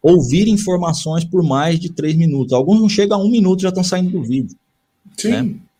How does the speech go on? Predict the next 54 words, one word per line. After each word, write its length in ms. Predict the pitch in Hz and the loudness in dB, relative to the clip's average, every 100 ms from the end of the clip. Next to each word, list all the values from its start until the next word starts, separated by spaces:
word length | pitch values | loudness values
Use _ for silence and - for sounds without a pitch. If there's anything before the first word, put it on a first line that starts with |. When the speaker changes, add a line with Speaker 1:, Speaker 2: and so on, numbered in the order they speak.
| _ | _
Speaker 1:
Então, 220 | 160 214 | 2 2
como 300 | 214 247 269 | 4 4 4
que 80 | 240 | 2
uma 120 | 226 | -2
pessoa 460 | 220 180 - 175 160 | 0 -2 0 2 2
vai 220 | 156 185 | 2 0
formar 580 | 180 190 170 135 151 180 | 0 2 2 2 0 -2
a 60 | |
sua 240 | 170 - 147 | -2 -2 0
mente 400 | 131 156 165 143 | 0 -2 -4 -4
na, 160 | 135 | -4
na, 240 | 131 127 127 | -2 -4 -4
na, 300 | 123 110 104 | -4 -6 -8
na 180 | 117 123 | -8 -4
teologia, 880 | 135 139 123 107 104 156 160 123 | 2 4 4 2 0 -2 2 2
no 160 | 120 117 | 0 -4
cristianismo, 880 | - 139 - 120 120 151 151 117 123 | -6 -8 -2 0 2 0 -2 -2 -2
entender 400 | 165 160 135 160 | -2 -2 0 0
se 100 | 170 | 0
ela 120 | 170 | 0
não 140 | 170 170 | -2 -4
consegue 500 | 170 165 165 170 165 | -4 -4 -2 -4 -2
passar 340 | 165 165 175 | -4 -2 0
mais 160 | 165 180 | 0 0
do 80 | 180 | 0
que 100 | 185 | 2
um 40 | |
minuto 360 | 185 165 175 180 | 4 4 4 2
ouvindo 300 | 160 160 170 | 0 0 0
um 60 | |
argumento? 540 | 160 151 135 143 143 - _ _ _ _ _ _ _ _ _ _ | 0 0 0 0 -2 -8 _ _ _ _ _ _ _ _ _ _
A 120 | 147 | -6
questão 440 | 160 190 165 156 214 | 4 4 4 2 2
é 60 | |
que 80 | 202 | 2
ela 120 | 202 | 2
Speaker 2:
Exatamente. 140 | 165 190 | 2 0
Speaker 1:
acha 100 | - | -2
que 180 | - 180 | -8 -10
ela 140 | 190 | -10
já 60 | - | -4
tem 140 | 185 | 0
argumento. 520 | 165 120 113 87 85 - | 0 2 0 -2 -6 -10
A, 120 | 113 | -8
a, 300 | 90 90 87 | -8 -8 -2
a 40 | |
maioria 320 | 131 190 180 | 2 4 6
dos 140 | 175 170 | 4 2
cristãos 340 | 147 - 160 | -6 -4 -2
acham 240 | 151 165 160 | 0 0 0
que 100 | 156 | 0
já 120 | 165 | 0
sabem 320 | - 170 202 | 0 0 0
tudo. 320 | 202 226 233 | 0 -4 -6